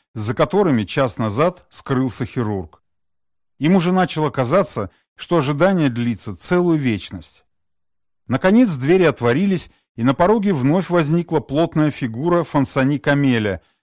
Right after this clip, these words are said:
облачённого в голубой халат. Супруги почти одновременно встали со своих мест и сделали несколько шагов навстречу доктору.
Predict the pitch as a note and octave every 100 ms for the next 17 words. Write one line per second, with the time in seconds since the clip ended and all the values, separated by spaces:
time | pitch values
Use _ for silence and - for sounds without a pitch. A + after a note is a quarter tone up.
0 | _ A2+ A2 C3 - F#3 F3 D#3+ D3 A2+
1 | C3 C3 A#2+ C3+ - B2 G#2 F2 - _
2 | _ _ _ _ _ _ _ - - D3
3 | A#3+ F#3 D#3 E3+ - G3+ F#3 E3+ D#3 E3+
4 | E3+ D#3 C3+ - D#3 C3+ A#2+ C3 A2 B2+
5 | A2+ C#3+ F3+ G3 - _ _ - C3+ B2
6 | E3 G#3+ F#3 F3+ E3+ E3+ E3+ D3 C#3 D#3
7 | D3 D#3+ - B2+ - C3+ C3+ - A#2 G#2
8 | A2+ - G#2 F2+ E2+